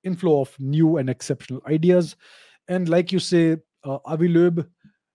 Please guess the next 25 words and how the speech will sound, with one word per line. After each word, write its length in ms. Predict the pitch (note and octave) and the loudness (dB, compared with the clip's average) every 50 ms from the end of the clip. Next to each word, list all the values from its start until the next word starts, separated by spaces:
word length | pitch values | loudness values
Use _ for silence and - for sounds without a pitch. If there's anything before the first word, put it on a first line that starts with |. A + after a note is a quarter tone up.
| _ _ _ _ _ _ _ | _ _ _ _ _ _ _
said 360 | - - - G3+ G#3+ A3 F#3 | -16 -2 0 2 2 4 2
that 180 | F3 F#3+ - _ | 0 -2 -2 _
Oumuamua 640 | G#3 F#3+ F3+ E3 F3 F3 E3 D#3+ E3 E3 E3+ E3 E3+ | -4 -2 -2 0 0 0 0 -2 -2 -2 -2 -4 -4
could 220 | - G3+ G#3 F3+ E3+ | -4 -6 -4 -4 -2
be 120 | F3+ F#3 | -2 -2
an 80 | E3+ D#3+ | -2 -2
extraterrestrial 600 | - - - D#3+ C#3+ D3 D3 B2+ - D#3+ D3 C#3+ | -4 -6 -8 -8 -6 -4 -6 -6 -6 -6 -6 -6
object, 260 | C#3+ D3+ E3+ E3 E3 | -6 -6 -6 -6 -4
and 200 | E3 E3 E3 D#3 | -2 -4 -2 -4
the 120 | E3 D#3+ | -4 -6
entire 500 | D3+ D#3 C#3+ - F#3 E3+ E3+ E3+ D#3 D3+ - _ _ _ _ _ _ _ _ _ _ _ _ _ _ _ | -6 -8 -6 -4 -2 0 0 0 -2 -4 -10 _ _ _ _ _ _ _ _ _ _ _ _ _ _ _
scientific 480 | - - E3 F3 D#3+ D#3+ D3+ F3 F3 | -4 -2 -2 -2 -2 -2 -4 -4 -2
community 520 | - D#3+ D#3 D#3 D#3 D#3 C#3+ D3+ D#3 D3 C#3 | -2 -2 -2 0 -2 -2 -2 -2 -2 -2 -2
condemned 600 | - - D#3+ E3 D#3+ D3+ E3+ F3+ F3+ F3+ E3+ D3 | -2 -2 -2 -2 2 2 2 2 2 0 -2 -2
that. 320 | D#3+ F3+ G#3+ - - - _ _ _ _ _ _ _ _ _ _ _ | -2 -4 -4 -8 -16 -20 _ _ _ _ _ _ _ _ _ _ _
Why? 400 | D3 D3+ G3+ B3 A#3 - G2+ F#2 _ _ _ _ _ _ _ _ _ _ _ _ _ _ _ _ _ _ | -4 -2 0 0 0 -2 -6 -14 _ _ _ _ _ _ _ _ _ _ _ _ _ _ _ _ _ _
It 160 | A#3+ A#3+ - | -8 -6 -4
is 200 | B3+ D4 D4+ - | -2 -2 -2 -2
certainly 340 | - G#3+ G#3+ G3 G3 F#3+ F#3 | -2 -2 -2 0 0 0 0
possible 420 | D#3 C#3+ C#3 C3 - C#3 C#3+ D#3+ | 0 -2 -6 -6 -6 -6 -6 -6
it 120 | D3+ C#3 - | -8 -8 -8
could 160 | - D3 C#3+ | -10 -8 -6
be 120 | C#3+ C#3+ | -4 -4
an 60 | C#3 C3+ | -4 -4
extraterrestrial 800 | C3 - - C#3 B2+ C#3 C#3 B2+ - - C#3 C#3 C3 C3 C3 | -6 -10 -12 -12 -8 -8 -8 -8 -8 -8 -8 -8 -6 -6 -10